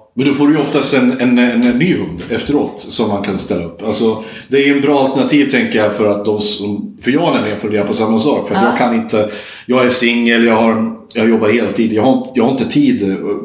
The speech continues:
Speaker 1: med, med en hund på heltid.
Speaker 2: Nej.
Speaker 1: Men jag skulle kunna ställa upp och vara liksom hundpassning eller, eller, eller fodervärd liksom kortare tider och så här.
Speaker 2: Ja,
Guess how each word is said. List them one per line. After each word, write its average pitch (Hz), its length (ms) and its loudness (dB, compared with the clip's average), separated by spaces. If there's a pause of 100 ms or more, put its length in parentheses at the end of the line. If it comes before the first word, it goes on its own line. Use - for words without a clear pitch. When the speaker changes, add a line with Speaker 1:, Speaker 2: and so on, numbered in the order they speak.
(160)
Speaker 1:
med, 104 280 0
med 95 120 0
en 92 180 -2 (120)
hund 123 240 2
på 107 60 0
heltid. 101 500 0
Speaker 2:
Nej. 190 260 2 (340)
Speaker 1:
Men 131 340 2
jag 127 120 2
skulle 135 340 2
kunna 113 420 0 (100)
ställa 113 320 0
upp 110 240 0
och 104 100 0
vara 104 380 2
liksom 123 260 2
hundpassning 120 840 2
eller, 107 320 2
eller, 107 360 2
eller 104 300 2
fodervärd 107 640 0 (120)
liksom 95 320 -2
kortare 107 360 -2
tider 120 320 2
och 87 60 -4
så 92 80 -8
här. - 240 -12
Speaker 2:
Ja, 196 340 0